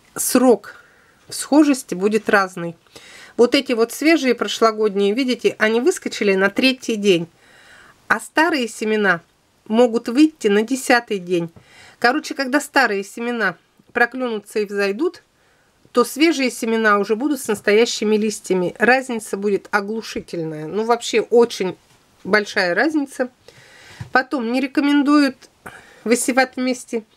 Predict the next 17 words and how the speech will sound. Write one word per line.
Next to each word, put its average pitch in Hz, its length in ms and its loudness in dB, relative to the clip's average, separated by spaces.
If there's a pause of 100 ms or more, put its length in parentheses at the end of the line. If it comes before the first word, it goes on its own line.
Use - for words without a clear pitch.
(460)
домашние 247 640 0
семена 208 560 0 (760)
рядом 269 340 2
с - 120 -14
магазинными, 208 880 0 (400)
потому 262 300 2
что 262 180 -4
мы 247 100 2
все 247 220 0
знаем, 214 380 2
что - 180 -16
магазинные 226 640 0
семена 226 440 0
бывают 208 640 2
очень 240 440 2
сильно 214 360 0
пересушены. 202 840 2